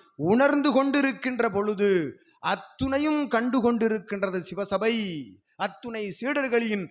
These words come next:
உள்ளங்களை கண்டு கொண்டிருக்கின்றது சிவசபை என்று அகத்தியன் உரைக்கின்றோம். அவ்வாறு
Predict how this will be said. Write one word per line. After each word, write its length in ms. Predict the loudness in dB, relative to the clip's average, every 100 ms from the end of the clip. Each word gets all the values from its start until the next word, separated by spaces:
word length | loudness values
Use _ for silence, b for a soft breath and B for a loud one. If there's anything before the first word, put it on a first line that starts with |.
| b -4
உள்ளங்களை 760 | 2 4 4 2 2 2 2
கண்டு 280 | 0 -2 -2
கொண்டிருக்கின்றது 680 | -2 -2 -4 -6 -8 -8 -8
சிவசபை 500 | -10 -12 -10 -12 -10
என்று 260 | -10 -8 -8
அகத்தியன் 460 | -8 -14 -14 -12
உரைக்கின்றோம். 680 | -12 -16 -20 -20 -20 _ _ _ _ _ _
அவ்வாறு 840 | -16 -6 0 2 2 2 2 0